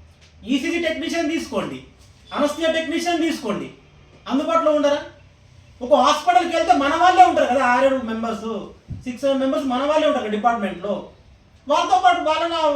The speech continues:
కోఆర్డినేషన్ కమిటీలు వేయండి. అంటే టెక్నీషియన్, టెక్నీషియన్తో పాటు పారామెడికల్గా సంబంధించిన ప్రతి ఒక్కరిని కనుక దీంట్లో ఇన్వాల్వ్‌మెంట్ చేస్తే బ్రహ్మాండమైన కమిటీలు వేసుకోవచ్చు. ఎంత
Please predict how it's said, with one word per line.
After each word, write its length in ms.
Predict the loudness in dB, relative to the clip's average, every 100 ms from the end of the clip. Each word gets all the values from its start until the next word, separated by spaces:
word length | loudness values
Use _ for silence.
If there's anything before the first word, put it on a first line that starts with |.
| -2 0
కోఆర్డినేషన్ 460 | 0 0 -6 -4 -2
కమిటీలు 300 | -2 2 2
వేయండి. 260 | 0 -6 -12 -18 -20 -20 -20 -20 -20 -20 -20 -6
అంటే 120 | -4 -2
టెక్నీషియన్, 640 | -4 -6 -4 0 -2 2
టెక్నీషియన్తో 520 | 0 0 -8 -4 -2 0
పాటు 160 | -2 -2
పారామెడికల్గా 760 | -2 -2 0 -2 -2 -2 -4 -4 -4
సంబంధించిన 420 | -4 -6 -6 -6 -6
ప్రతి 200 | -4 -4
ఒక్కరిని 440 | -4 -4 -2 -2 -4
కనుక 180 | -4 -4
దీంట్లో 200 | -4 -6
ఇన్వాల్వ్‌మెంట్ 460 | -2 -2 -2 -8 -10
చేస్తే 300 | -10 -10 -10 -10 -12 -18 -20 -20 -10
బ్రహ్మాండమైన 640 | 2 2 6 6 6 4 2 0
కమిటీలు 320 | 0 0 -2
వేసుకోవచ్చు. 420 | -2 -6 -16 -18 -20 -20 -20 -20 -20 -20 -20 -20 -20 -20 -20 -20 -20 -18 -4 -4
ఎంత 200 | 2